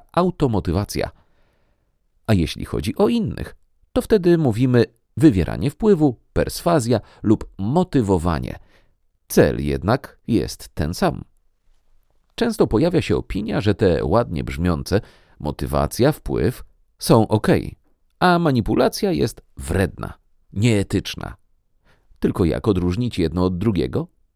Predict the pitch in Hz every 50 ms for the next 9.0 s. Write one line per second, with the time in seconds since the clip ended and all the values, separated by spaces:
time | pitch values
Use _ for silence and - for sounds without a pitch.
0 | _ _ _ _ _ _ _ _ _ _ - 87 80 - - 90 90 87 90 92
1 | 87 90 90 92 90 92 87 - - 87 104 117 113 - 98 85 85 110 104 101
2 | 104 92 - - 98 90 78 80 90 85 - - - 135 113 - 85 78 - -
3 | 127 104 - - - 90 95 95 95 90 - 104 95 90 82 85 78 67 57 58
4 | 113 175 190 - _ _ _ _ _ _ _ _ _ _ _ _ _ _ _ _
5 | _ _ - 120 110 104 87 92 113 208 208 165 143 135 104 87 82 143 151 160
6 | 143 117 - 101 85 76 - 92 80 73 67 - 95 104 - - 110 104 - -
7 | - - 135 120 120 127 139 - - 175 180 185 226 277 - _ _ _ _ _
8 | _ _ _ _ _ _ _ _ _ _ _ - 52 - - 131 95 67 -